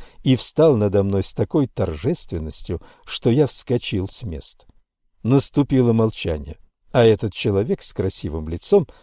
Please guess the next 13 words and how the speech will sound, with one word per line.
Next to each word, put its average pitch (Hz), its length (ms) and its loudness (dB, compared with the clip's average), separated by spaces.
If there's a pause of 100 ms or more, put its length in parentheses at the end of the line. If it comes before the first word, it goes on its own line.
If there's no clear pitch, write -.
(160)
вытянул 113 520 2
вперед 104 380 0
свою 95 300 -2
тонкую 92 640 0
руку 143 340 0
с - 140 -10
тонким 170 420 -2
запястьем, 170 640 -2 (320)
которое 147 400 4
завершалось 147 680 0
тонкими 139 480 0
пальцами, 143 600 2 (240)
самыми 120 720 2